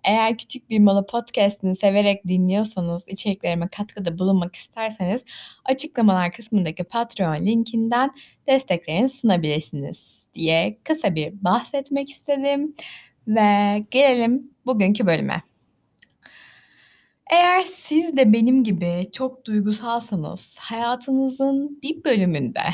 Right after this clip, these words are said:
<laughs> muhtemelen duygusal bir manipülasyona maruz kalmışsınızdır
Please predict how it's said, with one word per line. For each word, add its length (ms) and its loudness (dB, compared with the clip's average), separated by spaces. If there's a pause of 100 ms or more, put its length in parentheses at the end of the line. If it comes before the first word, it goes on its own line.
<laughs> 240 -10
muhtemelen 960 0 (680)
duygusal 580 -4
bir 180 0
manipülasyona 960 0
maruz 480 0
kalmışsınızdır 1600 -2